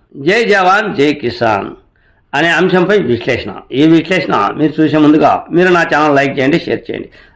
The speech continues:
ఆ తర్వాత సబ్స్క్రైబ్ చేయండి. మీరు నా ఛానల్ లైక్ చేసి, షేర్ చేసి, సబ్స్క్రైబ్ చేయడంతో పాటు ఇదే వీడియో నలుగురికి పంపిస్తే పది నుంచి ఇరవై మందికి చేరేందుకు మీరే అవకాశం కల్పించినట్లు ఉంటుంది.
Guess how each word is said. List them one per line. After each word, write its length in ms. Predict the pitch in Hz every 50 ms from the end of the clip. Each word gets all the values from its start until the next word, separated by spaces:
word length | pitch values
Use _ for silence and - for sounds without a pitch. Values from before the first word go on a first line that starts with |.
| _ _ _
ఆ 80 | 156 147 -
తర్వాత 240 | 170 185 208 202 180 147 -
సబ్స్క్రైబ్ 400 | 135 120 - - - 120 110 -
చేయండి. 240 | - 104 101 98 - - - - - - - _ _ -
మీరు 140 | 151 160 160 175
నా 60 | 175 175 170
ఛానల్ 260 | 175 175 185 180 175 165
లైక్ 120 | 160 156 143 160
చేసి, 220 | 156 151 156 147
షేర్ 220 | 131 143 147 147 147 151
చేసి, 240 | 143 135 139 156 143 139
సబ్స్క్రైబ్ 380 | 131 123 - - 139 135 131 -
చేయడంతో 280 | 131 123 127 120 120 -
పాటు 300 | 175 - 165 - - - - - - - _ _ -
ఇదే 160 | 143 147 160 160
వీడియో 260 | 147 156 156 156 151 151 147
నలుగురికి 300 | 147 147 143 139 131 135
పంపిస్తే 380 | 135 143 147 160 143 - 180 175 143 107 104 104 -
పది 160 | 127 135 135 156 160
నుంచి 160 | 175 170 196 185
ఇరవై 140 | 170 156 147 151
మందికి 240 | 151 151 156 147 147 151
చేరేందుకు 440 | 147 143 147 147 143 139 - 117 - - - - _ _ _ - 113 127
మీరే 180 | 160 170 180 170 151
అవకాశం 360 | - - 156 147 139 143 135 131
కల్పించినట్లు 540 | 131 127 123 131 113 131 123 127 - 147 131 127
ఉంటుంది. 320 | 117 107 113 110 107 98